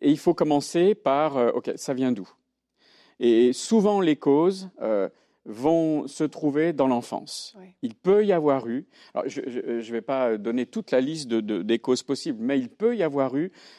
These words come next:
Speaker 1: un, un abandon, par exemple. Un abandon où n-, nos parents n'ont pas été là à certains moments, même si nos parents sont restés, mais il peut y avoir eu un sentiment d'abandon,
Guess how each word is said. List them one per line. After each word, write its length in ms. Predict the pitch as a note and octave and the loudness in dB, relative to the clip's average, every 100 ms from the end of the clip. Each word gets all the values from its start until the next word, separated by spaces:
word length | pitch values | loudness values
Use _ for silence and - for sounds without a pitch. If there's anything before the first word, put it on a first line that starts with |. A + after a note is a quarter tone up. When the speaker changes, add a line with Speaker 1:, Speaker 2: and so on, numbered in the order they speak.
| _ | _
Speaker 1:
un, 380 | - B2+ A#2+ A#2 | -8 -4 -4 -4
un 260 | - B2 B2 | -4 -4 0
abandon, 460 | A#2 G#2+ G2+ G2+ - _ | 0 0 -2 -4 -8 _
par 180 | - A#2 | -4 -2
exemple. 540 | A2+ G#2+ G2+ - - _ _ _ _ - | -2 0 -2 -4 -18 _ _ _ _ -6
Un 120 | A#2+ | -2
abandon 600 | B2+ B2+ B2+ C3+ C#3 C3 | 0 0 0 0 0 2
où 220 | A#2+ A#2 | 0 0
n-, 220 | A#2 A#2+ G#2+ | -2 -2 -2
nos 120 | B2+ | -2
parents 240 | C#3 B2+ | -2 -2
n'ont 140 | C3 A#2 | -2 0
pas 100 | B2+ | 0
été 100 | C3+ | 0
là 100 | C3 | -2
à 60 | |
certains 320 | B2 C#3 - C3+ | -2 -4 -2 0
moments, 300 | C3 D#3 B3 | 0 0 0
même 240 | G3+ C#4+ | 2 2
si 160 | - C4+ | 2 0
nos 100 | A#3 | 2
parents 240 | G3+ G3 | 2 0
sont 200 | F3+ E3 | 0 -2
restés, 560 | C#3 D#3 - - A3+ - - - _ | 0 -4 -2 0 0 -2 -20 -20 _
mais 80 | C3 | -6
il 40 | B2 | 0
peut 120 | G3 | 2
y 20 | |
avoir 200 | F#3 F#3+ | 4 2
eu 80 | F3 | 0
un 80 | C3+ | -2
sentiment 640 | - D4 D4+ C4+ A3+ F3+ | -4 -4 -2 0 0 2
d'abandon, 540 | C#3+ B2 B2+ B2+ D#3+ | 0 0 0 0 -2